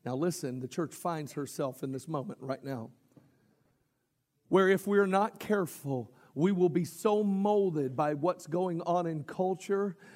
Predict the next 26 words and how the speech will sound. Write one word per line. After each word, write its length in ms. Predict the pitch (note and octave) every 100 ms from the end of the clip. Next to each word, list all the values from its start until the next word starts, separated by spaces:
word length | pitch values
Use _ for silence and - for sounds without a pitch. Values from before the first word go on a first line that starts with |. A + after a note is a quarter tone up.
| - C#3
that 180 | E3+ C3+
the 100 | B2+
church 800 | - - G#3 G3+ D#3 C3 - -
will 220 | C#3+ C3+
grow 320 | A2 C#3 B2+
dim 720 | A2+ G#2+ E3 F3 G3+ G#3+ A3+ A3 - - - B2+
and 200 | C3 G#2+
she 440 | - - F#3+ G3+
will 240 | F3+ G3
grow 320 | E3 D#3 F3 D#3+
silent, 840 | - - F3+ D#3 C3+ A#2 - - D#3
and 180 | A#2
that 180 | B2 C3
is 180 | B2 G2+
not 340 | A#2+ A#2 A2+
your 80 | A#2+
purpose. 680 | - A2+ G2 G2+ - - - _ _ _ _ _ _ _ _ - - _ _ -
I'm 140 | D#3+
telling 340 | D#3+ A3+ A3 A3
you 80 | G#3+
right 240 | G#3 A3
now, 360 | G#3 A3+ A#3+ - -
that 260 | E3 G#3+ G3
i-, 200 | G3+ E3 -
you, 180 | F3+ A3+
you, 480 | G#3+ A3 F3+ G3